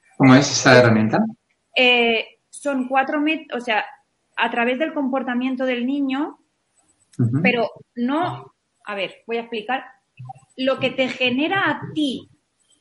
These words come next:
Speaker 2: el comportamiento del niño como adulto te hace reflexionar y ver en qué meta equivocada el niño se está posicionando.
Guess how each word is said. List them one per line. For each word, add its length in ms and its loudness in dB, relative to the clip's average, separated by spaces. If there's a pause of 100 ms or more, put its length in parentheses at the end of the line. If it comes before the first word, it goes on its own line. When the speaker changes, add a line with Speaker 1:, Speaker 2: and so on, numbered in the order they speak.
(120)
Speaker 2:
el 140 -4
comportamiento 640 -6
del 220 -2
niño 280 -4
como 300 -2
adulto 720 -6 (640)
te 60 -2
hace 180 -6
reflexionar 640 -4
y 80 -4
ver 260 -2
en 220 -6
qué 120 -6
meta 280 -4
equivocada 640 -4
el 200 -8
niño 280 -8
se 140 -10
está 340 -8
posicionando. 800 -12